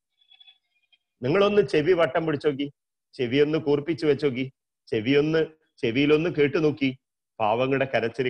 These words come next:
കേൾക്കണ്ടാവും. ദൂരെ നിന്ന്, അയൽപ്പക്കത്തുനിന്ന്, നാട്ടിൽ നിന്ന്. Image, ഏത് ഇമേജാ? ഓഡിറ്ററി image. ഇനി tactile image എന്ന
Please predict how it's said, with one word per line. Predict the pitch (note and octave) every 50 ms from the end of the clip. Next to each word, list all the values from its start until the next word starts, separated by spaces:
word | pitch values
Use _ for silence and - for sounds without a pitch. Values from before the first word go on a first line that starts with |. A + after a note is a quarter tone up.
| A2+
കേൾക്കണ്ടാവും. | A2+ G#2 F#2+ - G#2 F#2+ F#2+ F2+ F2 - _ _ _ _ _ _ _ _ _ -
ദൂരെ | A2 A2 A#2 B2+ B2+ B2+
നിന്ന്, | B2 A#2 G#2+ G2+ F#2 E2 _ _ _ _ _ _ - G#2
അയൽപ്പക്കത്തുനിന്ന്, | A2 A2 A#2 A2 - C3+ - - A2+ - A2+ G2 F2+ E2 D#2 _ _ _ _ -
നാട്ടിൽ | F#2+ F#2 F#2 - _ G2
നിന്ന്. | E2+ E2 D#2 D2 _ _ _ _ _ _ _ _ _ _ _ _ _ _ _ _ _ _ _ _ _ _ _ C3 C3+
Image, | C#3+ C#3 B2 A2+ G#2+ G2 F2 D#2 E2+ F2+ F2 _ _ G#2+ G#2+
ഏത് | A#2 A#2+ C#3 C#3
ഇമേജാ? | C#3 C#3 C#3 C#3 C3+ C#3 C#3 C#3+ D3 C#3+ - _ _ _ _ A#2 B2
ഓഡിറ്ററി | B2+ C#3 C#3 C3 C3+ G2+ - A#2+ G#2+ G#2+ G2 F2+
image. | F2+ F2 F2 D#2+ _ _ _ _ _ _ _ _ _ _ _ _ _ _ _ _ D#3+
ഇനി | D#3+ D3 A#2+ G#2+ - - _ -
tactile | D#3 D#3+ E3+ G#3 - - - A3+ G#3+ G3+ F#3+ E3+
image | F3 E3+ E3 D3 D#3+ D#3
എന്ന | D#3